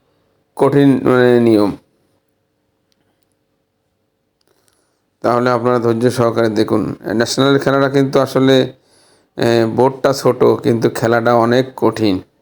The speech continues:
জাজমেন্ট বসে আছে, কোনো রকম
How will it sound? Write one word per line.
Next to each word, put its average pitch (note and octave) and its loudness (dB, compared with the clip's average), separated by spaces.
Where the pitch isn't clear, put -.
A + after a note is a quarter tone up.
জাজমেন্ট A2+ 0
বসে B2+ 2
আছে, C3+ 0
কোনো C#3 4
রকম C3+ 2